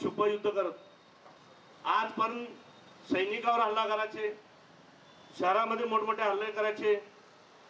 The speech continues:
परंतु कालची जी घटना घडली, अतिशय निंदनीय आणि दुर्दैवी आहे, घडून आणलेली आहे. पर्यटकावर हल्ला करणं म्हणजे आपल्या आत्मा, म्हणजे आपल्या हृदयापर्यंत आता आलेलं आहे ते.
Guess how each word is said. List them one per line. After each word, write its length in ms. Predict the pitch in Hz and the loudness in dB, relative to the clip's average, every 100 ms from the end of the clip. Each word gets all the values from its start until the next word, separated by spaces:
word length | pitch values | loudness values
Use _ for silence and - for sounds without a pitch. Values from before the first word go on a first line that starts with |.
| - | -8
परंतु 220 | 185 202 | -4 -4
कालची 460 | 226 196 180 180 254 | -2 0 0 0 -2
जी 100 | 262 | -2
घटना 360 | 240 220 208 220 | -2 -2 -2 -2
घडली, 480 | 202 208 208 - - | 0 0 -2 -2 -4
अतिशय 500 | - 202 190 202 202 | -8 -8 0 2 2
निंदनीय 400 | 175 170 190 196 | 0 -2 -2 -2
आणि 100 | 196 | -4
दुर्दैवी 480 | 175 165 165 175 | -2 0 4 4
आहे, 80 | 156 | 2
घडून 500 | 135 - 170 214 233 | -4 -6 0 0 2
आणलेली 300 | 214 185 170 | 0 0 -6
आहे. 80 | 147 - - - - - - - - - | -8 -16 -20 -20 -20 -20 -20 -18 -8 0
पर्यटकावर 540 | 196 240 254 247 240 | 2 2 2 2 4
हल्ला 240 | 226 226 240 | 2 2 -2
करणं 200 | 233 226 | -2 -8
म्हणजे 380 | 233 240 233 - - | -4 -2 -2 -4 -6
आपल्या 360 | 165 180 202 208 | -4 -2 0 0
आत्मा, 280 | 185 185 196 | -2 -2 2
म्हणजे 420 | 202 202 170 180 | 2 0 -6 -4
आपल्या 360 | 185 185 196 202 | -4 -2 0 0
हृदयापर्यंत 560 | 165 165 214 214 208 | -2 -6 -6 -4 -4
आता 220 | 185 196 | -2 0
आलेलं 240 | 185 180 180 | 2 2 0
आहे 80 | 175 | -2
ते. 160 | 175 | -2